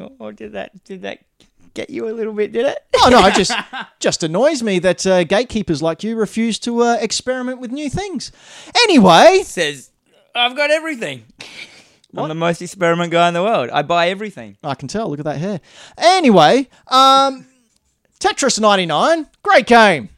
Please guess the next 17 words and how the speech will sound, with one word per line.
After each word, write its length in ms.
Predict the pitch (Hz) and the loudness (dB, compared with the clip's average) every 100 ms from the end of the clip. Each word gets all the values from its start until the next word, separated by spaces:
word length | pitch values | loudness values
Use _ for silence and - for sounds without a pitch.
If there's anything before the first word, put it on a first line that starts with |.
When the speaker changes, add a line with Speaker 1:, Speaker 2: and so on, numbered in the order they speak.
| _ | _
Speaker 2:
Lots 200 | 330 320 | 0 0
of 100 | 220 | 0
fun. 400 | - 208 254 247 _ _ | 2 2 2 -2 _ _
You'll 100 | 233 | -4
be 80 | 240 | 2
yelling 280 | 254 269 240 | 2 2 0
at 80 | 226 | -2
the 60 | |
screen, 360 | - 220 220 180 | -4 0 0 0
much 180 | 196 214 | 0 2
like 120 | 220 | 2
we're 100 | 220 | 2
yelling 300 | 202 202 190 | 2 2 0
at 80 | 185 | -2
each 160 | 175 | 0
other. 280 | 180 131 - | 0 0 -4
<laughs> 60 | - | -4